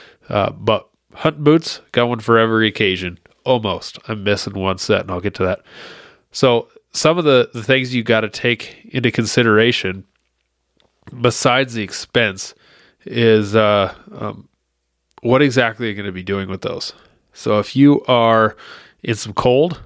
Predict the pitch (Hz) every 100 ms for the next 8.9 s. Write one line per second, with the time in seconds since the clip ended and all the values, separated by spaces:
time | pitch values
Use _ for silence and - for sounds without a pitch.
0 | - - _ - - 117 - - 98 -
1 | 113 98 - - _ 113 101 98 101 127
2 | 127 127 120 123 120 113 120 110 113 -
3 | 120 107 - 123 117 95 90 - - -
4 | - - 120 156 139 - 107 117 113 104
5 | 98 95 98 101 95 101 - _ - 117
6 | 98 92 - - - _ _ - 104 98
7 | 95 - _ _ _ _ _ - _ _
8 | _ _ - 120 113 107 95 104